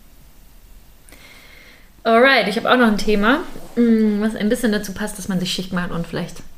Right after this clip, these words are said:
was Schönes vorhat. <laughs> Und zwar, dann geht man vielleicht aus, trinkt ganz viel Alkohol. Und es gibt ja auch viele Menschen, die ihre Grenzen nicht kennen oder dann plötzlich total betrunken sind.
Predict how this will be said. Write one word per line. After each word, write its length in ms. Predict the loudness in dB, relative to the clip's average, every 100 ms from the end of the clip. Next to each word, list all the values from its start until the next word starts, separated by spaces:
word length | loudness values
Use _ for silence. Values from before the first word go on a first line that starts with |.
| -14 -12
was 120 | -10
Schönes 240 | -8 -8 -6
vorhat. 340 | -6 -6 -8 -6
<laughs> 1200 | -2 4 4 2 -4 -10 -12 -16 -18 -20 -20 -8
Und 260 | -2 0 0
zwar, 260 | -2 -4 -4
dann 160 | -8
geht 100 | -8
man 140 | -10 -10
vielleicht 340 | -12 -8 0
aus, 460 | 2 4 2 -2 -12 -20 -20 -8
trinkt 200 | -6 -4
ganz 180 | -6 -6
viel 100 | -4
Alkohol. 600 | -4 -4 -4 -2 -4 -6 -12 -20 -20 -20 -20 -14 -4
Und 320 | -2 -2 -4
es 140 | -12
gibt 160 | -12 -8
ja 100 | -6
auch 60 | -6
viele 180 | -2
Menschen, 280 | -2 0 -2
die 60 | -4
ihre 180 | -6 -4
Grenzen 420 | 0 0 0 -4
nicht 220 | -4 -6
kennen 280 | -4 -2 -2
oder 320 | -2 -4 -4
dann 200 | -4 -8 -12 -20 -4
plötzlich 760 | 0 2 0 0 0 0 -8
total 460 | -12 -10 -8 -6 -8
betrunken 680 | -10 -12 -6 -6 -4 -4 -4
sind. 320 | -4 -4